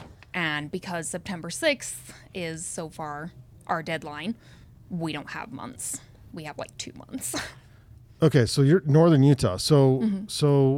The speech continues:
Speaker 2: where's the next closest rehabilitation center in Utah?
Speaker 1: So the next closest one is down in Price.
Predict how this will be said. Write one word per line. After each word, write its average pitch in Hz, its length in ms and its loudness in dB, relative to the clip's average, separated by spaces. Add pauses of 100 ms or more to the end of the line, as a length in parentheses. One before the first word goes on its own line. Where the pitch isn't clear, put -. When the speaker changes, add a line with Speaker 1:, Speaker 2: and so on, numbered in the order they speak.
Speaker 2:
where's 147 360 4
the 131 100 2
next 131 320 0 (260)
closest 139 640 2
rehabilitation 123 680 2
center 120 320 4
in 107 180 2
Utah? - 360 -2 (280)
Speaker 1:
So - 240 -2
the 202 80 -4
next 208 300 -2
closest 262 400 -4
one 254 160 2
is 233 100 -4
down 233 220 0
in 240 140 0
Price. - 760 -8